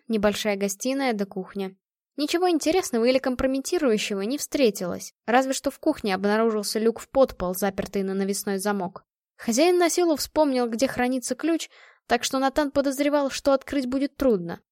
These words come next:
Однако ключ провернулся без усилия, словно замок недавно смазали.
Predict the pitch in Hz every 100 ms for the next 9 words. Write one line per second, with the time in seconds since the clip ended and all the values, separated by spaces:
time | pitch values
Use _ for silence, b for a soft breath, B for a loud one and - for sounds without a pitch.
0 | _ _ - 214 269 269 262 262 254 -
1 | 254 254 254 262 - 247 269 302 - 202
2 | 196 202 202 - 214 202 208 214 208 208
3 | 233 220 220 240 - 208 180 180 175